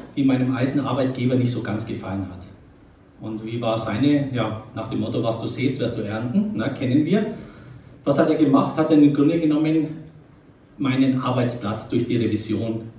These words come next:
filzen lassen. Ich war damals mit einundzwanzig Deutschlands jüngster Devisenhändler. Und wo gehobelt wird,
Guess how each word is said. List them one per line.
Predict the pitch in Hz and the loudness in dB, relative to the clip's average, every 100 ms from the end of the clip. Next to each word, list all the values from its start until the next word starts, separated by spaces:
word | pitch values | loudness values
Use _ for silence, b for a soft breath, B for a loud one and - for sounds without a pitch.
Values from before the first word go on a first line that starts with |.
| - - | -20 -14
filzen | - 127 123 - 101 | 0 2 2 0 -2
lassen. | 90 - - - - - B B B | -4 -6 -8 -12 -18 -20 B B B
Ich | 110 | -4
war | 127 - | -2 0
damals | 139 151 147 | 0 0 0
mit | 143 123 | 0 0
einundzwanzig | 123 143 - 127 139 135 - | 2 2 2 0 0 -2 -6
Deutschlands | - 127 - 131 131 | -4 -4 -2 -2 0
jüngster | 127 127 107 | 0 2 0
Devisenhändler. | 113 104 135 175 156 185 202 233 - B B B B B B B | 2 0 0 0 2 2 0 -2 -6 B B B B B B B
Und | 131 | 2
wo | 127 | 4
gehobelt | 127 117 127 156 143 | 4 2 2 2 2
wird, | 147 | 2